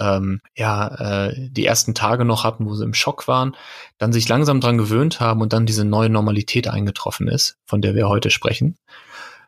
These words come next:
Und wir haben viele Teams dabei begleitet, ohne dass es die, die Intention ursprünglich der Programme war, aber einfach, weil wir diesen Raum hatten und weil wir die Möglichkeit hatten. Und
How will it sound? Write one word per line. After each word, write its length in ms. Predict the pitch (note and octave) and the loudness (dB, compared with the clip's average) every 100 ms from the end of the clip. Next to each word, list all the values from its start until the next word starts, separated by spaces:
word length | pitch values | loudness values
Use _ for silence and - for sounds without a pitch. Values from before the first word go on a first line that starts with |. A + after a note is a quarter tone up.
| _ | _
Und 380 | - A#2 A#2 A#2 | -2 2 2 0
wir 160 | A#2+ A#2 | 0 2
haben 300 | C#3 B2+ - | 2 0 -4
viele 300 | - C#3+ C#3+ | -4 -2 0
Teams 320 | C3+ C#3 C3+ | 0 -2 0
dabei 260 | - A2 G#2+ | 0 2 0
begleitet, 580 | G#2+ A2 A2 C#3 D3 A2+ | 0 0 2 2 0 -2
ohne 260 | A#2+ C3 | 0 2
dass 200 | A2+ A2 | 2 2
es 320 | A2+ - - - - | 2 0 -2 -8 -6
die, 440 | G#2+ G#2 A#2 B2 - | -2 -2 -6 -10 -10
die 180 | A#2 A#2 | -6 -6
Intention 560 | A2+ G#2+ - C3+ F3+ | -2 -2 0 2 2
ursprünglich 520 | C#3 G#2+ - G2+ G2 | 2 0 0 -2 -2
der 100 | - | -2
Programme 500 | G2 G2 G2+ G2 G2 | -4 -4 -2 -2 0
war, 280 | F#2+ G2+ D3+ - _ - _ | 0 0 -2 -6 _ -20 _
aber 400 | - A2 G#2+ G#2+ | -2 2 4 4
einfach, 340 | - A2 G#2 - | 2 0 0 0
weil 140 | G#2+ | 2
wir 80 | G#2+ | 0
diesen 200 | - G#2+ | -2 -2
Raum 340 | G2 G2+ G2+ F#2+ | 0 2 2 -2
hatten 280 | A#2+ A2+ | -2 -2
und 160 | G#2 G2 | -2 -2
weil 140 | G2+ | -2
wir 60 | G2+ | 0
die 100 | G2+ | 0
Möglichkeit 560 | G#2 A#2 - - G2 - | 0 -2 -6 -6 -4 -4
hatten. 280 | - - - _ _ - - - - - | -6 -8 -14 _ _ -20 -20 -18 -18 -2
Und 460 | A2 A2 A2+ - | 2 2 2 -2